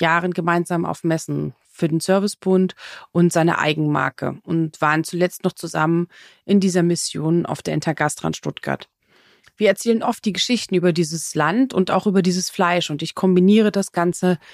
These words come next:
mit Weinen aus Neuseeland. Und jetzt sind wir das erste Mal gemeinsam dorthin geflogen, um zu prüfen, ob diese Geschichten auch stimmen, die wir dort erzählen. Und ich kann hier schon mal vorwegnehmen, sie stimmen. Aber die Wirklichkeit war noch mal eine ganz andere.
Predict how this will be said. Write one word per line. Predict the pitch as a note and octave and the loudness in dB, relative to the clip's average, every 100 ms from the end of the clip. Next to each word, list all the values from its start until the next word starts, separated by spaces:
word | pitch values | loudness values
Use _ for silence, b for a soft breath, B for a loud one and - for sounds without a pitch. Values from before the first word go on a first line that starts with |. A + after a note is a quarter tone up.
| b b | b b
mit | F#3+ E3 | -2 0
Weinen | D3 D3+ D3 | 2 2 0
aus | C#3 - | -2 -4
Neuseeland. | E3 D3 C#3 C3 B2+ C3+ - _ - _ _ _ _ _ _ - | -6 -6 -4 -6 -6 -10 -14 _ -20 _ _ _ _ _ _ 0
Und | F#3 | 2
jetzt | E3+ - | 2 0
sind | G3 G3+ | -4 -2
wir | |
das | G3 - | 0 -2
erste | C3+ F3 - | -4 -6 -2
Mal | F3+ F3 | 0 2
gemeinsam | F3 E3+ E3+ F3 D#3+ | 2 2 0 0 -2
dorthin | F3+ F3+ D3 | -2 -2 -4
geflogen, | D3 D3+ C#3 D3 | -4 -6 -6 -4
um | - E3+ | -2 -2
zu | G3 | -4
prüfen, | - - C4+ - F#3 A#3 D4+ - | -4 2 4 4 4 4 2 -2
ob | G3 | -2
diese | G3 F#3 | 0 2
Geschichten | F#3 - G#3 - - | 2 0 0 -2 -4
auch | F3 | -4
stimmen, | - B3+ A3+ | 0 4 4
die | D3+ C#3 | 2 -4
wir | |
dort | - - - | -4 -4 -6
erzählen. | - - D3 C#3+ - _ B B B B B F#3+ | -8 -8 -8 -8 -12 _ B B B B B -4
Und | |
ich | F3+ - | -4 -2
kann | E3 F3 | 2 4
hier | F3+ | 4
schon | F#3+ | 2
mal | E3+ E3 | 2 0
vorwegnehmen, | E3 D#3+ D#3+ G3 F3+ F3 | 0 -2 0 2 2 2
sie | E3 | 0
stimmen. | - D#3+ D3 C#3 - _ B B B B _ | 0 0 -2 -2 -6 _ B B B B _
Aber | E3+ E3+ F3+ F3 F3+ F3+ _ _ _ _ _ _ - | 0 2 2 2 2 -2 _ _ _ _ _ _ -6
die | D#3+ | 0
Wirklichkeit | F#3 - F#3+ - F3 E3+ | 0 -2 -8 -4 -2 -2
war | E3+ E3+ | -2 -2
noch | E3 | -2
mal | E3+ | 0
eine | E3 D#3 | 0 0
ganz | D#3 - | 0 -2
andere. | - D3+ C#3+ - | -2 -2 -2 -6